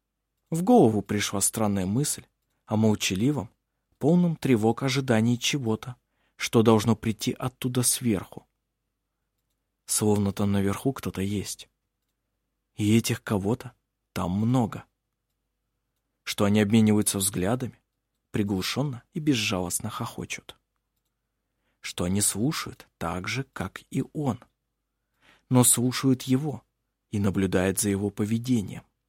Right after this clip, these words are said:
Ох, какая сумасбродная мысль.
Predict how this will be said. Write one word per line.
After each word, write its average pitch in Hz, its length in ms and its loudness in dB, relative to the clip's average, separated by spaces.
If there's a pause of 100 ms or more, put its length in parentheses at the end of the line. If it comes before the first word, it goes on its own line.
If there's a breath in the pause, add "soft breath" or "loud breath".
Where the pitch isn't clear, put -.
(2000)
Ох, 131 320 8
какая 180 320 6
сумасбродная 123 720 8
мысль. 104 420 4